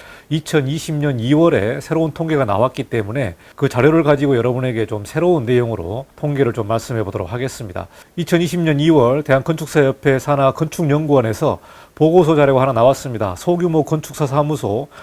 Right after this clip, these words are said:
효율적 운영 방안 연구라는 보고서가 나왔는데요. 여기에 이천이십 년 이월 기준으로 건축사 사무소의 통계가 나와 있기 때문에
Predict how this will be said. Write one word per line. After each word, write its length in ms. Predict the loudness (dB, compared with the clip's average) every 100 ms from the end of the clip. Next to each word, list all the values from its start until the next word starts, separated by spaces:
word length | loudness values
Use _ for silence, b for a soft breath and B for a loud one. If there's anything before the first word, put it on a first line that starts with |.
| B 0
효율적 440 | 4 4 4 0 2
운영 220 | 0 2
방안 300 | 2 4 4
연구라는 480 | 2 4 2 2 2
보고서가 400 | 4 4 2 0
나왔는데요. 640 | 2 0 0 -4 -4 -6 -8 B B -4
여기에 540 | 0 2 2 0 -4
이천이십 520 | -8 -6 -4 -4 -4
년 200 | -2 -2
이월 360 | 0 2 4 2
기준으로 440 | -2 -4 0 0
건축사 400 | 0 -4 -6 -4
사무소의 560 | -2 0 -2 -4 -4 -6
통계가 380 | -6 -4 0 0
나와 220 | 2 0
있기 220 | 0 -4 -6
때문에 540 | -6 -6 -4 -4 -6